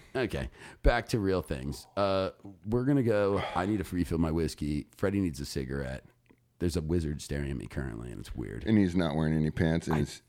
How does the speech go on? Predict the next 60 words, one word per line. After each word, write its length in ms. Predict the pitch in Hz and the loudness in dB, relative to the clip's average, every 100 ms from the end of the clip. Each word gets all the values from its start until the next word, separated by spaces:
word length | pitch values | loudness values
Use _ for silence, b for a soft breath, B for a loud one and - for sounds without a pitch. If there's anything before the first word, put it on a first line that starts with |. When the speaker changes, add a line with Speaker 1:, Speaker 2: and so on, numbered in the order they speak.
| - | 2
Speaker 1:
and, 440 | 139 160 92 143 | 4 4 2 2
dude, 180 | 175 156 | 6 8
and, 120 | 139 139 | 6 4
and 140 | 190 160 | 4 4
he 80 | |
looks 240 | 147 147 - | 4 2 2
like 180 | 135 98 | 0 2
Barbie 380 | 110 123 107 | 2 4 2
under 180 | 82 78 | 2 -2
there. 160 | 73 65 | -2 0
Speaker 2:
Okay, 180 | 117 120 | 2 2
Speaker 1:
Like, 80 | 107 | 6
Speaker 2:
so 100 | 123 | 6
I 40 | |
have 100 | 120 | 8
this 120 | 131 | 6
weird 280 | 113 151 131 | 8 6 8
wizard 340 | 135 123 135 | 8 8 6
over 220 | 123 120 98 | 6 6 6
here, 340 | 110 110 127 | 6 6 6
and 200 | - 101 | 4 2
I 80 | 98 | 4
have 160 | 98 95 | 2 2
this 120 | 92 | 0
fucking 420 | - 104 98 95 | 2 2 4 2
old 260 | 98 113 110 | 4 4 6
dude 180 | 110 | 6
over 180 | 113 104 | 6 4
here, 360 | 95 110 117 113 | 4 6 6 4
and 280 | 98 95 98 | 2 2 4
the 100 | 101 - - | 0 -6 -8
poor 220 | 139 156 143 | 0 2 4
Mexican 420 | 104 - - 92 | 2 2 0 2
guy 200 | 78 80 | 2 0
is 140 | 82 | -2
as-, 220 | 67 - - - - | -6 -12 -16 -14 -4
asleep, 500 | 90 - 87 85 - | -4 0 2 2 2
and 140 | 98 | 4
the 60 | 101 | 4
devil's 460 | 98 123 131 120 101 | 8 8 8 6 6
fucking 400 | 107 98 87 90 | 6 6 4 4
like, 140 | 95 | 4
"Whoa, 440 | 117 143 170 190 113 | 2 4 6 6 6
guys." 360 | 110 156 147 B B B B - | 4 4 2 B B B B -2
Speaker 1:
He 80 | 143 | 0
had 100 | 135 | 2
to 60 | |
Speaker 2:
And, 100 | 135 | 2
Speaker 1:
take 80 | 131 | 4
down 100 | 139 | 4
his 80 | 123 | 4
Speaker 2:
uh, 40 | 123 | 4
Speaker 1:
glasses. 320 | 123 98 104 | 4 4 2
He 60 | |
got 180 | 117 117 | 4 4
old. 160 | 131 113 | 4 4
He 80 | 110 | 2
had 120 | 104 | 2
to 40 | |
get 180 | 101 | 2